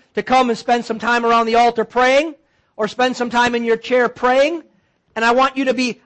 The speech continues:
honest, and I want you to evaluate yourself today. Not for my sake, not for your spouse's sake, not for your kid's sake, for your sake. And say, "God, am I, am I in a place where I'm,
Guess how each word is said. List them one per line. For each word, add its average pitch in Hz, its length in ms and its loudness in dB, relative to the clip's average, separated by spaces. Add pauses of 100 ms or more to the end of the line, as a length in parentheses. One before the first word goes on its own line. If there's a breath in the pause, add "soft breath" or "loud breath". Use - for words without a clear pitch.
(120)
honest, 277 400 0
and 254 80 -2
I 240 60 0
want 247 220 0
you 254 60 -6
to 247 60 -6
evaluate 240 640 2
yourself 214 480 0
today. 202 340 0 (680)
Not 269 240 -4
for 285 80 -2
my 240 220 0
sake, 247 380 -4 (500)
not 240 260 -2
for 277 120 2
your 277 120 -4
spouse's 240 500 0
sake, 247 240 0
not 254 220 -4
for 285 60 -10
your 277 100 -6
kid's 240 300 -8
sake, 240 240 -4
for 240 80 -4
your 262 280 2
sake. - 440 -8 (920)
And 190 120 -6
say, 208 200 -4
"God, 208 380 0 (1120)
am 202 120 -6
I, 202 160 -2 (140)
am 220 100 0
I 214 100 -2
in 240 100 -2
a 233 60 -6
place 233 380 0
where 208 100 2
I'm, 190 180 0